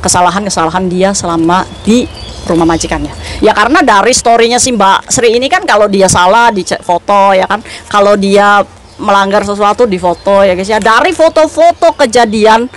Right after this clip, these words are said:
dari foto-foto kejadian yang, apa namanya, Mbak Sri ini lakukan, ini bisa menjadikan bahwa anak ini nih udah nggak niat kerja, orang main handphone terus nih, buktinya nih banyak, ya kan? Nah, itu, guys.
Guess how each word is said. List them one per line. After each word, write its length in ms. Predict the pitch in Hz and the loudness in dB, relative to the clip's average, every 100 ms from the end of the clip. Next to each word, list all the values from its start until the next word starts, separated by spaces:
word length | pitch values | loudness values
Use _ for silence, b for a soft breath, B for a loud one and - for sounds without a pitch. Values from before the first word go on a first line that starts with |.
| B B B - - - - - - | B B B -20 -20 -20 -20 -12 -2
dari 320 | 240 254 349 | 2 2 2
foto-foto 560 | 277 285 277 285 302 | 2 2 2 2 2
kejadian 720 | 330 277 220 214 208 202 202 226 | 0 0 0 0 0 0 0 -4
yang, 600 | - 220 214 285 285 285 262 | 0 2 2 0 -4 -6 -4
apa 320 | - 208 277 | -2 0 2
namanya, 720 | 240 226 247 269 262 254 - - - - - - - - - | 2 2 2 2 2 0 -2 -10 -20 -20 -20 -20 -20 -20 -8
Mbak 220 | 226 214 214 | 2 2 4
Sri 320 | 247 240 226 | 2 2 2
ini 160 | 220 | 2
lakukan, 480 | 220 208 285 185 185 - | 2 0 -4 -4 -4 -4
ini 160 | 240 269 | -4 -2
bisa 320 | 202 185 233 | -2 0 0
menjadikan 560 | 226 190 170 175 247 | 0 0 0 0 -2
bahwa 240 | 185 180 233 - | -2 -2 -2 0
anak 240 | 220 226 | -2 0
ini 240 | 247 311 | 2 2
nih 40 | - | 2
udah 160 | 220 196 | 0 2
nggak 160 | 170 | 0
niat 160 | - 202 | 0 0
kerja, 400 | 277 233 277 254 - | 0 -2 -2 -2 -2
orang 240 | 220 196 | 0 0
main 160 | 190 196 | 0 0
handphone 320 | 190 202 190 | -2 -2 -2
terus 320 | 202 262 - | 0 0 0
nih, 80 | 285 | 0
buktinya 400 | 208 - 214 262 | 0 -2 0 2
nih 80 | 262 | 0
banyak, 320 | 175 180 180 - - - - - | 0 -2 -4 -8 -20 -20 -20 -4
ya 240 | 196 196 | 0 0
kan? 80 | 247 - - - - | 0 -6 -20 -18 -6
Nah, 320 | 196 165 160 | -6 -4 -6
itu, 320 | 175 190 - | -4 -4 -2
guys. 400 | 170 180 - - | -4 -2 -6 -6